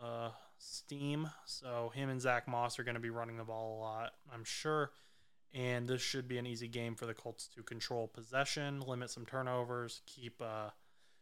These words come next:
the Patriots from even having the ball. Not that they could do anything with it if they did. But you know what? Sorry, Mac Jones. Uh, I'm, I'm not. You're kind of a dirty player, if I'm being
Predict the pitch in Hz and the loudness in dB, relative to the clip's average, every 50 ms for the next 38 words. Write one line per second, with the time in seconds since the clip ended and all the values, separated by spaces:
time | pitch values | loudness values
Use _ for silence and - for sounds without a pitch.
0 | - - - - - 120 - - 127 120 - 131 123 117 - - 131 131 135 139 | -20 -20 -20 -20 -20 -14 -4 -2 0 0 0 0 0 -2 -2 -2 0 0 0 0
1 | 156 156 156 208 226 214 190 165 151 147 143 139 139 139 139 139 135 131 - - | 0 4 8 8 8 8 8 6 4 6 8 10 10 10 8 8 6 4 4 0
2 | - - 131 120 - 123 117 117 120 117 110 107 110 104 - 113 104 104 104 104 | -6 -4 -4 -2 -2 -2 0 2 2 2 2 0 0 -4 -6 -6 -8 -6 -8 -10
3 | - - 110 107 107 - - 139 135 123 113 - - - - 117 110 110 110 110 | -10 -8 -8 -8 -8 -10 -12 -18 -16 -14 -14 -16 -16 -18 -18 -18 -18 -18 -20 -20
4 | 104 - - - - - - - - - - - - - - - - - 170 180 | -20 -20 -20 -20 -20 -20 -20 -20 -20 -20 -20 -20 -20 -20 -20 -20 -6 2 6 6
5 | 185 185 185 175 170 - - - - - - - - - - - - - - - | 8 8 6 4 0 -10 -18 -20 -20 -20 -20 -20 -20 -20 -20 -20 -20 -20 -20 -20
6 | - - - - - - - - 127 123 120 127 127 135 131 131 131 131 127 123 | -20 -20 -20 -20 -20 -20 -2 2 4 6 6 6 4 0 2 2 4 4 6 6
7 | 123 120 117 120 117 - - - - 147 143 143 139 131 127 123 120 - - - | 8 6 6 4 0 -4 -6 -4 4 6 6 6 6 6 4 2 2 0 -2 0
8 | 127 120 117 117 117 117 113 113 - - 123 120 117 120 123 127 127 127 131 127 | 0 2 2 2 2 0 0 -2 -2 -2 -2 -4 -4 -4 -6 -6 -6 -8 -10 -12
9 | - - - - - - - - - - - 143 143 139 110 104 120 117 113 113 | -14 -18 -20 -20 -20 -20 -20 -20 -20 -20 -16 -12 -10 -8 -8 -8 -8 -8 -8 -8
10 | 113 113 117 - - - - - - - - - - 135 127 120 - 135 120 113 | -8 -8 -8 -10 -14 -18 -20 -20 -20 -20 -20 -20 -14 -12 -12 -2 0 0 0 0
11 | 110 107 113 110 110 110 107 - - 120 113 113 110 110 110 - - 117 113 113 | -2 -2 -2 -2 -2 -2 -6 -6 -4 -4 -4 -2 -4 -6 -8 -8 -12 -14 -16 -18
12 | 113 | -20